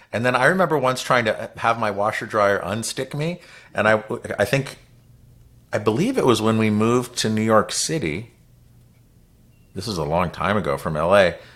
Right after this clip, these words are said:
And I, that washer and dryer were such an anchor. I remember putting it in storage 'cause I was like, "I'm not gonna get rid of this." Meanwhile, like, eight years later, I more than paid for the washer dryer. <laughs>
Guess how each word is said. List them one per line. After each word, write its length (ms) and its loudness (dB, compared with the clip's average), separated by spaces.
And 100 2
I, 200 2
that 460 -2
washer 340 0
and 100 -2
dryer 240 4
were 120 -2
such 360 -6
an 100 -6
anchor. 360 -6
I 60 -2
remember 280 0
putting 340 0
it 100 -4
in 100 -6
storage 520 2
'cause 160 -8
I 40 -4
was 80 -6
like, 140 -4
"I'm 100 -4
not 180 2
gonna 160 0
get 180 0
rid 120 0
of 80 2
this." 240 -2
Meanwhile, 520 2
like, 260 0
eight 180 -4
years 280 -2
later, 560 -2
I 100 -4
more 340 0
than 160 -4
paid 260 -2
for 100 -6
the 100 -4
washer 340 -4
dryer. 520 0
<laughs> 60 0